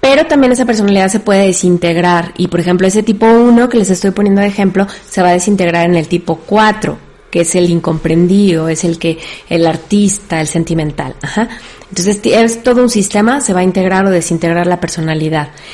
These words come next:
Todos podemos tener de todo, porque también esa es otra pregunta que me hacen.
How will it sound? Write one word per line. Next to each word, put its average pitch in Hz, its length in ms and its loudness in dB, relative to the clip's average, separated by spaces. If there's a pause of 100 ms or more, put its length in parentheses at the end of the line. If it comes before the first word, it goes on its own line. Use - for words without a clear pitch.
(380)
Todos 277 340 4
podemos 240 340 2
tener 202 240 0
de 202 120 0
todo, 180 300 2
porque 175 200 -6
también 180 220 0
esa 185 120 -4
es 185 80 -2
otra 180 160 -2
pregunta 175 500 0
que 170 120 -2
me 170 100 0
hacen. 175 340 -2